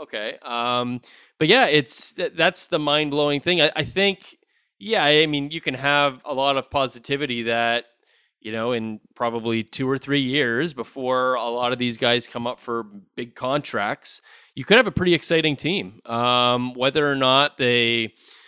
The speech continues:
you know, get to the top of the league or not remains to be seen, but it is a young man's league. It's a league about quickness and, and, and cheapness, cheap contracts and everything like that too. So if you can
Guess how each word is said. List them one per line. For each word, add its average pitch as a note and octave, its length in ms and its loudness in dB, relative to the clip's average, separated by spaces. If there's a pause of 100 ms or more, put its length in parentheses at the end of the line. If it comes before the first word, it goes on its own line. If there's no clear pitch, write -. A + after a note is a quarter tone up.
(280)
you G#2+ 80 -10
know, G#2+ 260 -4
get A#2 340 -8
to B2 120 -4
the A2+ 140 -4
top A#2+ 340 0
of C3 80 -4
the A#2+ 80 0
league D3 280 2
or C#3+ 100 4
not A#2 320 0
remains A#2+ 400 -2
to B2 80 -10
be A2 140 -10
seen, D#3 480 -2
but A#2+ 180 0
it A#2+ 140 -6
is C3 140 2
a C3 60 -2
young B2+ 280 0
man's B2 300 -2
league. A#2 300 -2
It's C#3+ 160 -6
a A#2 60 -6
league A2+ 240 -6
about A2+ 360 -4
quickness A#2+ 520 -4
and, G#2+ 260 -8
and, G#2 420 -8
and G2+ 220 -12
cheapness, - 500 -10
cheap - 220 -6
contracts A#2+ 560 0
and A2+ 60 -4
everything A2 260 -6
like G#2 160 -8
that G#2+ 200 -6
too. F3+ 200 -4
So B2 180 -4
if A2+ 100 -12
you F3 80 -10
can C#3+ 240 -6